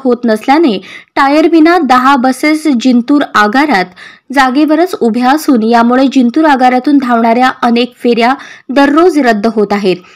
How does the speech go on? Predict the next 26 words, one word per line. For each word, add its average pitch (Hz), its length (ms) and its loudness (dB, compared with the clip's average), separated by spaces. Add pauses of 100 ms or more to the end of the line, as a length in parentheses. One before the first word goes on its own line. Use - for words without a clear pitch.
(180)
यामुळे 277 300 0
प्रवाशांचे 294 600 0
अतोनात 302 500 0
हाल 233 240 -2
होत 202 240 -2
आहेत. 202 240 0 (440)
एसटीच्या 359 480 2
वरिष्ठ 330 360 0
अधिकाऱ्यांनी 311 640 2
याबाबत 254 560 0
दखल 247 260 -2
घेऊन 254 260 0
त्वरित 285 340 0 (100)
टायरचा 233 420 0
पुरवठा 220 460 0
करून 277 320 0 (380)
आगारातील 320 520 2
वाहतूक 294 380 0
सेवा 311 340 0
सुरळीत 240 520 0
करावी, 240 380 0 (140)
अशी 226 280 -2
मागणी 254 500 -2
प्रवासी 196 440 0
करत 202 320 0
आहेत. 180 280 -2